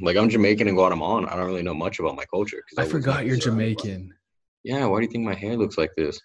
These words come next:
Speaker 2: So, you know what's funny? Uh, that has n-, what do you mean? <laughs>
Speaker 1: It's all curly and shit, bro. Guatemalans
Speaker 2: Oh,
Speaker 1: don't
Speaker 2: really?
Speaker 1: have hair like this, yeah.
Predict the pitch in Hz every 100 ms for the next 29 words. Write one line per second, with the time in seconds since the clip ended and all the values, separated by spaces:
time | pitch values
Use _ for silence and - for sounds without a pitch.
0 | _ _ - 139 127 135 165 165 - 123
1 | 151 180 170 - _ _ _ _ _ _
2 | _ 117 107 104 101 90 - _ - 117
3 | 120 120 104 107 110 _ _ - 165 123
4 | 135 143 135 107 - - _ _ _ _
5 | _ _ - - - 120 123 117 139 180
6 | 90 78 - - 80 87 107 101 101 98
7 | 127 147 147 127 143 190 123 156 - -
8 | 87 85 101 139 85